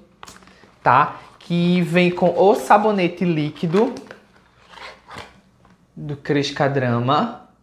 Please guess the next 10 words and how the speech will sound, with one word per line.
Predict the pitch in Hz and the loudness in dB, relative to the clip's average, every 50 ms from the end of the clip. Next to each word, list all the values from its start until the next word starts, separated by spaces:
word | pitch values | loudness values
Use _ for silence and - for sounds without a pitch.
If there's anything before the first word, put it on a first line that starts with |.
| _ _ _ _ _ _ _ _ _ _ _ _ - - - - | _ _ _ _ _ _ _ _ _ _ _ _ -20 -14 -6 0
e | 170 170 175 | 2 4 4
o | 175 | 4
hidratante. | 180 165 170 175 185 208 - - - - 196 180 170 160 151 - - 127 | 4 4 4 4 4 2 0 -6 -6 -2 -2 0 0 -2 -4 -8 -10 -10
Gente, | 135 147 143 135 123 117 - 143 | -6 -6 -6 -6 -6 -6 -6 -4
esse | 147 170 170 - 196 | -4 -4 -4 -4 -4
hidratante | 156 147 135 131 127 - - 123 110 113 110 113 - - 107 113 - _ _ _ _ _ _ _ _ | -2 -2 -2 -4 -4 -6 -6 -4 -4 -4 -4 -6 -10 -14 -16 -16 -18 _ _ _ _ _ _ _ _
desse | - 113 127 139 151 147 147 - 139 | -8 -4 -2 -2 -2 -2 -6 -10 -12
Criscadrama | - - 131 120 - - - 113 107 - 127 123 120 117 113 110 110 113 - _ _ _ _ _ _ _ _ _ _ _ _ _ _ _ _ _ _ | -10 -10 -10 -10 -8 -4 -4 -4 -4 -4 -4 -4 -4 -4 -6 -6 -8 -10 -14 _ _ _ _ _ _ _ _ _ _ _ _ _ _ _ _ _ _
é | - 127 | -14 -10
perfeito, | - - 127 123 - - - 104 117 123 - - - | -6 -6 -6 -6 -8 -10 -10 -10 -10 -12 -16 -20 -20